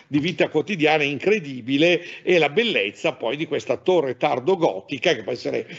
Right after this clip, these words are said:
benissimo la torre di una cattedrale, come la base di un beffroi, di una torre civica, che, eh, è in relazione con, con Barbara.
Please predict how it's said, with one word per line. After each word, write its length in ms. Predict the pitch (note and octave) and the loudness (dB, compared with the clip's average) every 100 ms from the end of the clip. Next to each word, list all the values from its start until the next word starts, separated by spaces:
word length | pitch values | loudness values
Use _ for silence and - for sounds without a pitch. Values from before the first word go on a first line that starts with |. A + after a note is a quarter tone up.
| - - | -20 -2
benissimo 560 | C3+ C#3+ D3 - D3 | 0 2 0 2 4
la 100 | C3 | 2
torre 240 | - D#3 C#3 | 2 2 2
di 60 | |
una 160 | C3+ B2 | 0 0
cattedrale, 800 | C#3+ - C3 C#3 D#3 C#3 B2+ A#2 - - | -2 0 2 4 4 2 -2 -6 -12 -20
come 260 | - C#3+ C3 | -2 0 2
la 120 | B2+ | 0
base 360 | A#2+ D3 B2+ C3+ | 0 0 -2 -4
di 80 | |
un 100 | C3+ | -6
beffroi, 600 | B2+ D3+ - C3+ B2+ C#3 D3+ | -2 -2 -2 -2 0 0 -2
di 80 | |
una 160 | C#3+ A#2 | -4 -6
torre 320 | A#2+ C#3 F#3 | -2 2 2
civica, 720 | E3+ D3 B2+ C#3+ - E3 D#3 - - - | 0 -4 -2 -2 2 2 0 -8 -20 0
che, 360 | F3+ D#3 - - | 2 2 -2 -4
eh, 800 | C#3 C#3+ - - - - - - | -2 -2 -4 -6 -4 -4 -4 0
è 100 | F3 | 2
in 100 | C#3+ | 4
relazione 560 | C#3 G3+ G#3 A2+ D3+ - | 2 -2 -2 -2 -2 0
con, 280 | B2+ B2 B2 - - | 0 -2 -8 -14 -20
con 220 | - D3 B2+ | 0 2 4
Barbara. 680 | B2 G#2 G2+ A2 A#2 G#2+ | 2 4 0 -2 -4 -4